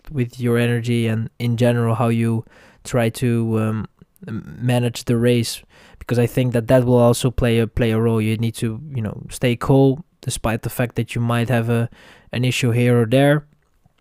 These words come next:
I try to, to compensate with your technique. That's definitely an, uh, a thing that, that, you know, should be, um,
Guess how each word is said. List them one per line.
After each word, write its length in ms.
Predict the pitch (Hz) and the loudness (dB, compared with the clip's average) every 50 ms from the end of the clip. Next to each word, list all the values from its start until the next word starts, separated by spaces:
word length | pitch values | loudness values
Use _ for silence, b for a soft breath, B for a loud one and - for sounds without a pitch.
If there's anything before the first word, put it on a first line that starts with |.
| _ _ _ _ - - | _ _ _ _ -16 -10
I 80 | - 120 | -8 0
try 240 | - 151 143 143 143 | 4 4 6 6 6
to, 360 | - 147 135 131 131 131 131 | 6 6 6 6 6 4 4
to 120 | - 143 | 2 0
compensate 560 | 131 - 139 147 - 143 139 - - 139 127 123 | 0 2 0 2 2 2 2 2 2 0 0 2
with 160 | 123 123 120 | 0 0 0
your 80 | 123 | -2
technique. 460 | 117 - - 120 - - 135 135 131 - | -4 -2 -2 -2 0 0 -2 -2 0 0
That's 280 | 117 123 - - - | -2 -2 -2 -2 -6
definitely 520 | - 120 123 - - 127 120 120 117 117 117 | -2 -2 -2 0 0 -2 -2 0 0 -2 -2
an, 280 | 117 117 110 107 - | -2 -4 -6 -6 -8
uh, 160 | - - - - - | -10 -12 -12 -10 -8
a 60 | - 127 | -8 -8
thing 260 | - - 120 120 113 | -4 -4 -4 -2 -2
that, 260 | 117 113 - _ _ | -4 -4 -6 _ _
that, 180 | - 113 113 - _ _ _ - | -6 -6 -6 -6 _ _ _ -12
you 80 | - 113 | -8 -6
know, 140 | 107 - - - | -6 -6 -8 -10
should 260 | - - 135 120 - | -6 -8 -8 -8 -6
be, 340 | - 117 117 113 113 113 113 | -6 -4 -2 -2 -2 0 0
um, 340 | 113 113 113 113 113 117 | 0 0 0 -2 -2 -4